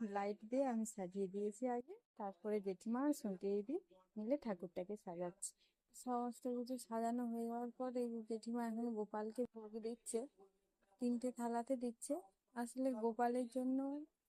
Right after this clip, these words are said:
একটা থালা, গণেশের জন্য, আর বাকি ঠাকুরদের জন্য একটা। সমস্ত কিছু তো নিজের বিশ্বাসের উপর নির্ভর করে, জেঠিমা যেটা বিশ্বাস করে সে সেই অনুযায়ী পুজো করছে। উম,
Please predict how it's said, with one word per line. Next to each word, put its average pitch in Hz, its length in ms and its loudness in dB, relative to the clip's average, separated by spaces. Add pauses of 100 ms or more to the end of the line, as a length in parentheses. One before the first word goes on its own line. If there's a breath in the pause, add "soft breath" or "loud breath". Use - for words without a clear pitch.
(100)
একটা 254 240 -4
থালা, 254 320 0
গণেশের 226 560 -2
জন্য, 254 280 2
আর 349 200 2
বাকি 214 340 -2
ঠাকুরদের 214 500 -2
জন্য 247 240 2
একটা। 190 360 -6 (760 soft breath)
সমস্ত 277 340 4
কিছু 294 300 4
তো 330 180 2
নিজের 277 440 8
বিশ্বাসের 277 500 2
উপর 285 220 2
নির্ভর 285 380 4
করে, 269 340 -4 (120)
জেঠিমা 233 380 0
যেটা 226 320 -2
বিশ্বাস 220 440 -4
করে 294 280 -2
সে 214 200 -4
সেই 208 360 0
অনুযায়ী 214 400 0
পুজো 190 300 -2
করছে। 190 360 -8 (960)
উম, 220 200 -12